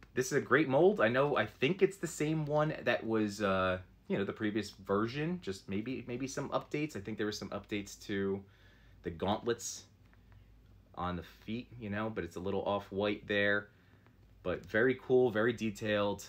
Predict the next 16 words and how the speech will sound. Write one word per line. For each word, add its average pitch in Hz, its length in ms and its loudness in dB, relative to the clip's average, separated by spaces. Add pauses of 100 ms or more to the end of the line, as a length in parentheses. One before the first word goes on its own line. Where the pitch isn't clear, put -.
(120)
I, 90 260 0
uh, 87 400 0
I 87 80 -8
did 107 260 -6
take 107 220 -6
a 101 40 -4
shot 98 300 -2
the 92 120 -2
other 87 120 -4
night 87 280 -6
with 87 100 -12
the, 87 120 -8 (120)
with, 85 180 -10 (1300)
with 85 160 -8
his 95 240 -4
others, 120 520 -2